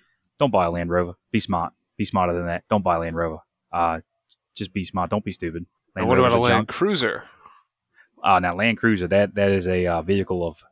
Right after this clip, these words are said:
Speaker 1: class.
Speaker 2: I
Speaker 1: Uh,
Speaker 2: know.
Speaker 1: Land, Land Cruiser in Australia, uh, they put diesel engines in 'em. We, uh, turn 'em into haul trucks. Uh, my buddy, before I left Australia, had his own, uh, welding and equipment repair business,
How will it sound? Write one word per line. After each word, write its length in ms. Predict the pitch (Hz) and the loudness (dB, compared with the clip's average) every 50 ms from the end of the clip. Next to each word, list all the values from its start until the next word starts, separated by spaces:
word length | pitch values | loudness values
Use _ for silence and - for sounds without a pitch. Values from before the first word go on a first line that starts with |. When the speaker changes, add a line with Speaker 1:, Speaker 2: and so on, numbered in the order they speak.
| _ _ | _ _
Speaker 1:
class. 460 | - 101 95 85 80 - - - - - _ _ _ - | -4 -2 -2 0 -2 -4 -10 -12 -14 -16 _ _ _ -8
Speaker 2:
I 220 | - - 165 160 | -6 -4 -4 -4
Speaker 1:
Uh, 40 | - | -4
Speaker 2:
know. 300 | 110 107 101 98 95 92 - | -6 -8 -8 -8 -8 -6 -2
Speaker 1:
Land, 240 | 104 110 113 101 98 | 0 0 0 0 0
Land 180 | 107 123 135 - | 0 0 0 2
Cruiser 260 | - 120 117 101 104 | 2 2 2 2 2
in 80 | 98 92 | 0 -2
Australia, 460 | 87 - - 104 98 95 87 82 - _ _ _ _ _ _ _ _ - - - - 98 | -4 -2 0 0 2 2 0 -2 -6 _ _ _ _ _ _ _ _ -20 -20 -8 -6 -4
uh, 20 | |
they 100 | 92 95 | -2 0
put 180 | 78 98 90 85 | 0 0 0 0
diesel 260 | 95 101 101 107 104 | 0 2 4 4 4
engines 240 | 107 107 104 101 104 | 4 2 2 2 2
in 100 | 104 107 | 2 2
'em. 220 | 110 113 110 104 _ _ _ - 90 | 2 0 -2 -8 _ _ _ -10 -4
We, 340 | 92 98 98 98 95 95 95 | -2 0 0 0 0 2 2
uh, 340 | 92 92 90 90 90 87 - _ | 4 4 4 4 2 0 -2 _
turn 160 | - 110 107 101 | -2 -2 -2 -2
'em 80 | 95 | -2
into 160 | 95 92 82 | -4 -4 -4
haul 260 | 78 92 101 104 101 - | 0 2 2 2 2 2
trucks. 420 | - 110 107 - - - - - | 2 0 0 0 -2 -8 -8 -6
Uh, 240 | 78 80 92 90 90 | -2 0 0 0 0
my 140 | 90 90 90 | -2 -4 0
buddy, 340 | 90 101 104 104 104 117 - _ _ _ _ _ _ _ _ _ 95 95 92 87 | 2 2 2 2 0 -4 -8 _ _ _ _ _ _ _ _ _ -12 -12 -12 -12
before 300 | 92 - - 98 95 92 | -12 -6 -2 0 0 0
I 60 | 92 | 0
left 160 | 92 - 95 | 0 -2 -4
Australia, 400 | 95 - - 101 98 104 110 - _ _ _ _ _ _ | -6 -2 -2 0 0 0 -2 -4 _ _ _ _ _ _
had 140 | _ - 98 | _ -4 -4
his 100 | 95 90 | -2 0
own, 380 | 98 95 95 95 92 90 87 92 _ _ | 0 0 2 2 0 -2 -4 -8 _ _
uh, 300 | 87 90 87 87 87 85 82 87 101 _ _ _ - | -2 0 2 0 0 -2 -4 -10 -18 _ _ _ -2
welding 400 | 98 101 104 104 104 101 98 95 | 2 2 4 4 4 2 0 0
and 100 | 92 87 | -2 -2
equipment 280 | - 110 95 101 95 90 | -4 -4 -4 -4 -8 -6
repair 240 | - - 104 107 | -4 -2 -2 0
business, 400 | 104 110 113 113 123 131 - - | 0 0 0 0 0 -2 -2 -6